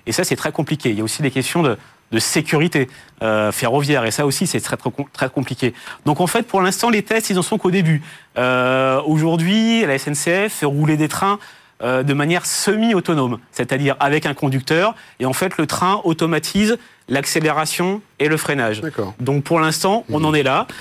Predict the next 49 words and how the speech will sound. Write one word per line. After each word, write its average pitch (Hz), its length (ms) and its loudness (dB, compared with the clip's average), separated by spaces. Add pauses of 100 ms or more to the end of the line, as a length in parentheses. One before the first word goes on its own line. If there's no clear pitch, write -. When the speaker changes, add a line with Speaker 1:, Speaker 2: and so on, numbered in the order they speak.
(140)
Speaker 1:
Mais 127 100 0
il 127 60 2
y 139 60 2
a 151 40 2
un 185 60 0
calendrier 190 640 0
qui 160 100 -2
est, 143 200 4
euh, 127 160 2
qui 139 100 -6
a 131 60 0
été 131 180 -2
donné 135 260 2
par 196 140 -2
la 143 80 0
S 135 140 -4
N 127 80 -2
C 120 320 0
F, - 80 -6
en 123 80 -6
fait. 170 300 -2 (260)
L'idée, 147 300 2
c'est 143 120 -2
de 127 80 -4
pouvoir, 135 380 -2 (180)
de 123 120 0
devoir 139 420 2
continuer 180 440 -2
les 156 120 0
tests 165 240 0
pendant 127 240 -2
deux 147 220 2
ans 139 180 0 (180)
encore 143 480 0
Speaker 2:
Mhm. 127 220 0 (100)
Speaker 1:
pour 156 200 2
arriver 180 520 2 (140)
à - 20 0
une 147 120 0
autonomie 156 400 0
complète 190 560 -2 (220)
en 147 120 -2
deux 170 100 2
mille 185 160 0
vingt-trois. 147 400 -2 (560)
Néanmoins, 160 800 2
il 151 60 -4
n'y 135 40 2
a 139 60 0